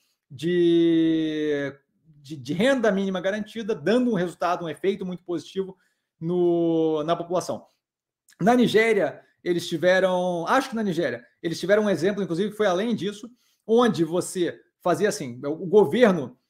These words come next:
ao invés dele financiar estilo B N D E S, de emprestar dinheiro, ele pegava aquele dinheiro, com o básico de um business plan,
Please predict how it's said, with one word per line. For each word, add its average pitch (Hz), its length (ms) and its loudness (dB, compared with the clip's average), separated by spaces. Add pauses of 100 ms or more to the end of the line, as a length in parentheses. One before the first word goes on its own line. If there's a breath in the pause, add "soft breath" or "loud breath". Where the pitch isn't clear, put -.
(260)
ao 185 100 -2
invés 202 300 6
dele 220 160 -2
financiar 208 640 -2
estilo 190 240 -8
B 180 80 -2
N 156 120 -6
D 170 80 -2
E 214 40 4
S, 196 180 0
de 156 80 -6
emprestar 196 480 -2
dinheiro, 175 420 -2 (320 loud breath)
ele 190 200 2
pegava 214 500 2
aquele 196 180 -6
dinheiro, 131 480 -8 (400)
com 285 220 4
o 254 60 2
básico 202 580 2
de 160 80 -4
um 165 80 -4
business 165 300 -4
plan, 170 280 -8